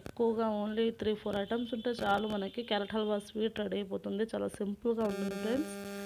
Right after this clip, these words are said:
ఫస్ట్ వచ్చేసి మనం ఒక ప్యాన్ తీసుకొని, నే-, ప్యాన్ వేడయ్యాక లో ఫ్లేమ్లో పెట్టుకొని నెయ్యి యాడ్ చేసుకోండి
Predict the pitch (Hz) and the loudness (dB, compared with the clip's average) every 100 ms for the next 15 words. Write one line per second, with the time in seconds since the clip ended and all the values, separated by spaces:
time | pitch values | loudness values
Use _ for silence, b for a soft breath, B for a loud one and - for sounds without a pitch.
0 | 202 B - 226 233 262 254 233 226 226 | -8 B -12 -8 -4 -4 -2 -4 -2 -2
1 | 220 196 208 202 208 226 - 202 202 269 | -4 -4 -4 -2 -2 -4 -4 -4 -2 -2
2 | 339 247 208 208 202 196 208 - B B | 0 0 0 -2 -4 -4 -6 -8 B B
3 | B B - 208 214 220 202 214 208 190 | B B -2 2 4 2 2 2 2 0
4 | - 269 302 214 220 220 240 220 208 190 | 0 2 4 6 6 4 0 0 -2 -4
5 | 196 208 262 339 247 214 220 202 196 196 | -2 -2 0 2 2 2 4 4 2 -4
6 | - 214 | -4 -6